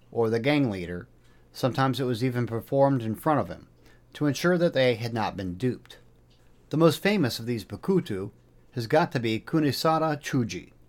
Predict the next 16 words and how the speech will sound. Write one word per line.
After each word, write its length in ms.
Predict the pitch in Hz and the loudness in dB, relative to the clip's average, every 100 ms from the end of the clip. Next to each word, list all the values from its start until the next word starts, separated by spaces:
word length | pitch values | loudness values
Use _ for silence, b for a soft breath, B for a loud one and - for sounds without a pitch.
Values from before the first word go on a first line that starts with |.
| b b b - | b b b 2
also 340 | 139 139 151 | 4 4 2
known 240 | 131 135 123 | 4 4 4
as 300 | 120 117 - | 2 0 -6
the 180 | 110 | -8
Noble 420 | 95 110 123 123 120 | 0 2 4 2 2
Gambler. 800 | 110 120 110 107 98 87 76 - - - - - b b b b _ _ | 2 2 0 0 -2 -4 -8 -18 -20 -20 -20 -20 b b b b _ _
Kunisada's 680 | 185 196 170 175 165 143 113 | 2 2 4 4 4 2 0
legend 500 | 120 143 110 101 101 b b - | 2 2 2 -4 -6 b b -12
is 100 | 127 | -6
a 80 | 131 | 0
variation 640 | 156 180 151 113 107 135 | 2 4 4 2 0 -4
on 160 | 110 120 | -2 -2
our 100 | 110 | 2
Robin 380 | 123 131 117 92 | 4 6 4 -2
Hood 240 | 98 87 | -6 -6
stories. 640 | - 92 73 52 - - | -8 -8 -10 -12 -14 -16